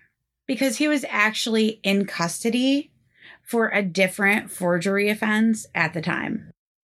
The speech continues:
So who's left to investigate? Well, it would be the business partner,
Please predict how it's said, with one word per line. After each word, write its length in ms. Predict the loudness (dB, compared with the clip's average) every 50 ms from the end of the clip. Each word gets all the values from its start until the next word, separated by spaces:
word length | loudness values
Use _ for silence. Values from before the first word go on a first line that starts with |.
| _ _ _ _ _ _ _ _ _ _ _ _ _ _ _ _ _ _ _ -20 -20 -20 -20 -20 -20 -20 _ _ _
So 480 | -20 -10 -4 -2 0 2 2 2 0 0
who's 360 | 0 0 0 0 0 0 0
left 300 | 0 0 0 0 0 -2
to 100 | -2 0
investigate? 880 | 0 2 2 2 0 -2 -2 -2 -4 -2 0 0 0 0 -2 -4 -10 -16 _ _ -20 _ _ _ _ _ _ _ _ -20 -20 -20 -20 _ _
Well, 540 | -16 -8 -4 0 0 2 2 2 0 0 -2 -4 -2
it 160 | 0 0 0
would 160 | 2 0 0 0
be 260 | 2 2 2 2 2
the 120 | 2 2
business 460 | 2 2 2 0 0 0 0 0 -2
partner, 720 | -2 -2 0 0 0 2 0 0 0 0 -2 -2 -4 -6